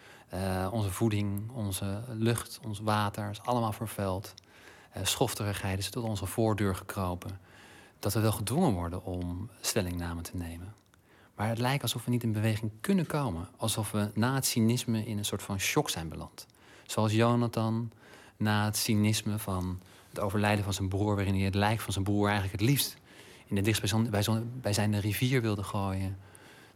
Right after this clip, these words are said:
daarna in een shock is geraakt, lijkt de wereld eenzelfde proces mee te maken. Waarin het eerst van cynisme in bevriezing is geraakt. En misschien is er wel zo iemand nodig als de Noor, om net als het lichaam van Jonathan te bevrijden van die shock.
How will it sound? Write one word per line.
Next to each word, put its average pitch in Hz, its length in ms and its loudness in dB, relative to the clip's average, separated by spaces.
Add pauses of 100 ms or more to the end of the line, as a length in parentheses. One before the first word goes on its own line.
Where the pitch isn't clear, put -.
daarna 120 340 6
in 120 60 4
een 110 80 2
shock - 240 -2
is 113 100 -4
geraakt, 95 500 -4
lijkt 107 200 0
de 110 100 -4
wereld 113 380 4
eenzelfde 117 360 -2
proces 113 320 -2
mee 90 180 -4
te - 120 -12
maken. 101 340 -12 (600)
Waarin 107 180 0
het 107 120 0
eerst 113 260 -2
van 113 120 -2
cynisme 107 720 0 (440)
in 101 140 -6
bevriezing 110 500 0
is 90 120 -6
geraakt. 95 460 -12 (440)
En 101 120 -6
misschien 117 300 2
is 120 140 0
er 113 80 0
wel 113 220 0
zo 107 240 -2
iemand 117 280 0
nodig 107 300 2
als 101 140 -4
de 104 80 -2
Noor, 104 540 2 (800)
om 98 260 2
net 107 140 4
als 107 160 0
het 101 120 -2
lichaam 101 440 0
van 98 160 -4
Jonathan 104 400 2
te - 80 -6
bevrijden 107 460 -2
van - 140 -12
die 90 100 -8
shock. - 320 -8